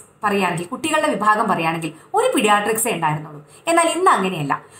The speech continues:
പീഡിയാട്രിക്സിൽ തന്നെ pediatric neurology ഉണ്ട്, pediatric cardiology ഉണ്ട്, pediatric nephrology ഉണ്ട്, നവജാത ശിശുക്കൾക്കായിട്ട് നിയോനറ്റോളജി ഉണ്ട്. അതായത് ഒരു സ്പെഷ്യാലിറ്റിയിൽ തന്നെ ഇപ്പൊ ധാരാളം sub സ്പെഷ്യാലിറ്റികൾ ഉണ്ട്. അപ്പൊ അതിനെയൊക്കെ പറ്റി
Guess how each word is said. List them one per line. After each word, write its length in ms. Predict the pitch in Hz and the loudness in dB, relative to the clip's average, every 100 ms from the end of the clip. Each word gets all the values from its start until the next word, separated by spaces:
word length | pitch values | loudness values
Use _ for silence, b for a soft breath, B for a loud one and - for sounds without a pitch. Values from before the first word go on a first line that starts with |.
| B | B
പീഡിയാട്രിക്സിൽ 640 | 269 285 311 311 330 370 330 | 0 2 2 0 -2 -2 -2
തന്നെ 240 | 196 202 - | -2 -2 -4
pediatric 480 | 208 196 196 208 196 | -2 0 -2 -6 -6
neurology 520 | 185 185 190 202 196 | -2 2 2 2 0
ഉണ്ട്, 180 | 190 196 | -2 -2
pediatric 480 | 302 190 185 185 190 | -4 -2 -2 -2 -4
cardiology 580 | 175 180 190 196 196 196 | -2 0 2 2 0 -2
ഉണ്ട്, 260 | 190 320 B B 269 | -2 -2 B B -2
pediatric 540 | 262 269 254 262 208 | 0 0 0 -4 -4
nephrology 560 | 180 - 240 254 247 247 | -4 2 4 4 2 0
ഉണ്ട്, 280 | 240 - 208 | 0 0 0
നവജാത 340 | 202 233 240 | -2 0 0
ശിശുക്കൾക്കായിട്ട് 640 | 247 247 - 220 202 190 202 | 0 -4 -4 -4 -2 -4 -4
നിയോനറ്റോളജി 680 | 190 196 220 233 240 240 254 | -4 -4 2 2 2 0 -2
ഉണ്ട്. 280 | 233 302 B B - | -2 -4 B B 0
അതായത് 460 | 466 381 262 370 - | 2 2 0 -2 -2
ഒരു 180 | 330 | -2
സ്പെഷ്യാലിറ്റിയിൽ 720 | - - - 285 277 285 285 - | -2 -2 2 2 2 0 -6 -6
തന്നെ 280 | 180 175 - B B B - | -8 -6 -8 B B B -4
ഇപ്പൊ 180 | 277 339 | 0 2
ധാരാളം 640 | 247 262 302 320 320 370 | 4 4 6 6 6 4
sub 260 | - 349 339 | 4 2 2
സ്പെഷ്യാലിറ്റികൾ 680 | - 202 208 196 190 196 269 | -4 -2 0 0 -2 -4 -6
ഉണ്ട്. 300 | 160 - - B B B | -8 -16 -20 B B B
അപ്പൊ 120 | 339 | 2
അതിനെയൊക്കെ 640 | - 339 440 571 571 294 | 4 4 4 2 2 0
പറ്റി 160 | 240 | 0